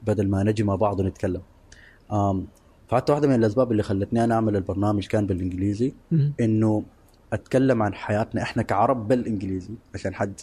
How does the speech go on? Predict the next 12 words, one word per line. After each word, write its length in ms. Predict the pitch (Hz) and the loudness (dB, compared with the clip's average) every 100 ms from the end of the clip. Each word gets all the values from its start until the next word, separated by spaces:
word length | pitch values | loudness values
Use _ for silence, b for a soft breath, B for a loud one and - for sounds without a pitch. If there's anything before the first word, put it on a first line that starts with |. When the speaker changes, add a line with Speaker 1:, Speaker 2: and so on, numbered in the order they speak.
| - - 113 | -20 -12 -10
Speaker 1:
يفهمها. 320 | - 101 90 - _ b b b _ 104 | -4 -4 -6 -10 _ b b b _ -4
آم، 380 | 95 92 87 92 - - - _ _ _ _ _ _ _ - | -2 -4 -6 -12 -20 -20 -20 _ _ _ _ _ _ _ -20
ف-، 460 | - 123 104 101 95 B B B B _ _ _ _ - | -4 2 4 2 0 B B B B _ _ _ _ -10
حتى 280 | - - 120 | -6 -2 0
بتذكر 380 | 110 127 131 | 2 2 0
في 320 | - - 123 120 | -2 0 0 0
فترة 600 | 127 - 120 104 95 - | -2 -2 0 2 0 -4
في 220 | - 113 | -2 0
رمضان 480 | 107 107 120 139 127 | 2 2 2 2 0
جبنا 360 | 117 113 98 | -2 0 0
أخو، 480 | 101 - 104 98 95 98 - _ 110 | -2 -6 -6 -4 -6 -10 -16 _ -4
آم، 300 | 98 95 | -2 -2